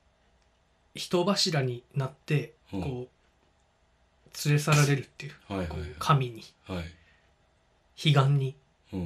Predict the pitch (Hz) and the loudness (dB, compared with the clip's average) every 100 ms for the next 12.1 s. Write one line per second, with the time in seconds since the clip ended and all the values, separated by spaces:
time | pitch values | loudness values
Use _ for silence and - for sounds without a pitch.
0 | 147 139 139 - - 143 139 139 - 147 | -6 -8 -8 -12 -12 -8 -8 -8 -4 -4
1 | 147 - _ _ _ _ _ _ _ _ | -4 -8 _ _ _ _ _ _ _ _
2 | _ _ - _ 156 127 - _ _ _ | _ _ -20 _ -10 -10 -10 _ _ _
3 | _ _ _ _ _ _ - _ - 160 | _ _ _ _ _ _ -20 _ -2 2
4 | 202 208 208 175 165 - 190 190 190 - | 4 4 2 0 -4 -2 2 2 0 -2
5 | - 208 147 - _ _ 98 85 76 _ | -2 -2 -2 -8 _ _ -6 -6 -8 _
6 | _ _ _ _ - - _ _ _ - | _ _ _ _ -20 -20 _ _ _ -6
7 | 156 180 185 185 170 180 180 196 190 190 | -2 2 0 0 0 0 0 2 4 4
8 | 180 180 180 - - - 190 165 139 147 | 4 0 -2 -6 -14 0 4 4 2 0
9 | 151 170 151 147 190 156 - - 95 87 | 2 2 -2 -2 0 0 -2 -12 -8 -8
10 | 80 _ - 185 165 147 127 139 139 156 | -10 _ -2 0 0 -2 -4 0 0 0
11 | 160 156 127 123 - - - 131 127 120 | 2 2 0 -4 -8 -8 -8 -4 0 0